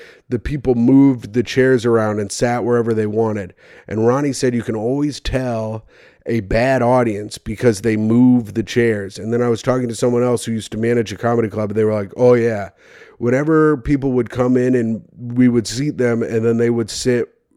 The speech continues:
they would move and sit wherever they wanted, it was bad." So I don't know where this is going, but I can just tell you that people who move seats around on their own are selfish and suck and don't pay attention to anything.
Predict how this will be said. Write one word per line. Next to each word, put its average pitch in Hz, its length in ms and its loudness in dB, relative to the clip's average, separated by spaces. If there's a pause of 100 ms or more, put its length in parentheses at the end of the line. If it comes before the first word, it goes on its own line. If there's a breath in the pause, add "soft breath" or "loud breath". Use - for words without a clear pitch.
(220)
they 127 140 4
would 113 180 2
move 135 480 4
and 117 160 -2
sit 120 200 0
wherever 120 260 2
they 117 100 0
wanted, 127 460 -2 (440 loud breath)
it 123 180 0
was 113 340 -2
bad." 104 480 -2
So 120 400 2
I 147 100 0
don't 160 160 0
know 143 140 2
where 127 240 2
this 123 220 -2
is 107 120 -8
going, 123 440 2
but 110 120 0
I 110 80 -2
can 110 160 -6
just 107 220 -6
tell 123 200 2
you 127 180 2
that 113 180 -2
people 131 240 -4
who 127 120 4
move 117 280 0
seats 120 260 -8
around 123 240 2
on 120 120 0
their 117 140 4
own 123 180 2
are 113 180 0
selfish 123 580 -4
and 117 160 -4
suck 123 400 -6 (360 loud breath)
and 113 140 -4
don't 127 200 6
pay 117 140 6
attention 104 380 -2
to 101 60 -8
anything. 95 420 -16